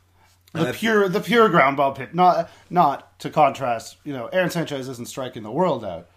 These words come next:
Speaker 2: but a ground ball pitcher who's getting a, a little bit of strikeout. Come to, that's all he's doing. You know, he wants to,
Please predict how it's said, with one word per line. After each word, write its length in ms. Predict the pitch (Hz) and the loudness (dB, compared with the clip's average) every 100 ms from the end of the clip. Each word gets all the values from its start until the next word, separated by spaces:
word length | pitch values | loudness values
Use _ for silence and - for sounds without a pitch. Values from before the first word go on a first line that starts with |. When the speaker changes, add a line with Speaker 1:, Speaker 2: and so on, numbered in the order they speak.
| _ _ _ | _ _ _
Speaker 2:
but 100 | - 156 | -4 -2
a 40 | |
ground 220 | 160 160 | 0 0
ball 140 | 147 131 | 0 -2
pitcher 260 | 139 131 | -8 -12
who's 140 | 123 117 | -14 -8
getting 300 | 147 127 113 | -8 -6 -12
a, 120 | 101 151 175 - | -16 -14 -16 -6
a 100 | 160 | -2
little 200 | 196 190 | 0 0
bit 120 | 143 | -4
of 60 | 127 | -6
strikeout. 560 | - 147 120 104 76 - _ _ _ _ _ _ _ _ _ _ _ _ | -4 -4 -4 -12 -14 -18 _ _ _ _ _ _ _ _ _ _ _ _
Come 140 | 151 127 | -8 -6
to, 300 | 117 101 - _ _ | -10 -12 -16 _ _
that's 260 | 120 131 - | -8 -6 -6
all 240 | - 147 | -2 -2
he's 160 | 123 120 | -2 -10
doing. 300 | 127 101 92 | -10 -12 -12
You 80 | 98 | -14
know, 100 | 87 | -14
he 80 | 95 | -14
wants 260 | 107 107 | -14 -14
to, 280 | - 95 101 | -14 -14 -16